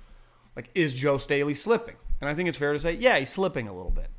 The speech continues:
Are they just gonna cut Joe Staley? That's not fucking happening. Now, they may, like,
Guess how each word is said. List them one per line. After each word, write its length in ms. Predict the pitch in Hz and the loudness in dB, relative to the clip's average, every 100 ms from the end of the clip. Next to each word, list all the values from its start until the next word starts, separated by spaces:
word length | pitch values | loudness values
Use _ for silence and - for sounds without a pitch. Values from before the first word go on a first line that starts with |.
| - _ _ - | -18 _ _ -2
Are 100 | 143 | 4
they 140 | 175 | 4
just 160 | 180 180 | 2 0
gonna 140 | 208 | -2
cut 400 | 202 - 208 190 | -2 0 0 2
Joe 180 | 170 175 | 2 2
Staley? 460 | - 202 175 101 - | 2 2 0 -2 -8
That's 220 | 127 - | -6 -4
not 340 | 143 139 156 - | 0 2 2 2
fucking 300 | 156 139 135 | 0 0 -6
happening. 420 | 139 131 - 76 - - - _ _ _ _ | -4 -4 -6 -18 -20 -20 -20 _ _ _ _
Now, 220 | 139 143 | 0 0
they 160 | 143 151 | 2 0
may, 300 | 151 156 147 | 2 2 4
like, 340 | 131 117 - | 2 -4 -8